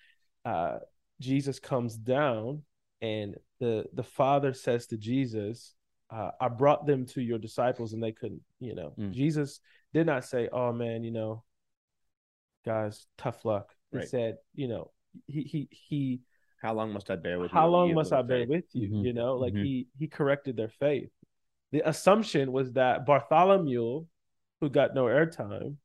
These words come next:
Speaker 1: should have been able to minister a deliverance. You know, I just think that's really cool.
Speaker 2: Mm-hmm.
Speaker 1: So, and I, that's what I, one of the things I love about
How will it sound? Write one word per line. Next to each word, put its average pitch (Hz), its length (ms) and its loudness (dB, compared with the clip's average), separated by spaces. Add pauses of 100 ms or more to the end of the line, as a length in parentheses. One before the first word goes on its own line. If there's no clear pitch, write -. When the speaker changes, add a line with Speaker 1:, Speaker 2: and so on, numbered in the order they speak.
(480)
Speaker 1:
should - 260 6
have 160 140 2
been 135 120 2
able 120 240 0
to 127 200 -8
minister 123 680 -2
a - 60 -8
deliverance. 120 640 -6 (380)
You 135 120 -2
know, 143 160 2
I 160 140 4
just 185 160 -2
think 196 140 0
that's 139 200 -2
really 120 280 -2
cool. 170 280 -4
Speaker 2:
Mm-hmm. 123 140 0
Speaker 1:
So, 123 260 2 (560)
and 131 240 -2
I, - 220 0
that's 165 220 4
what 175 80 4
I, 156 80 6
one 139 140 0
of 131 60 -4
the 135 60 -4
things 120 100 -4
I 120 60 2
love 113 160 2
about 101 380 -4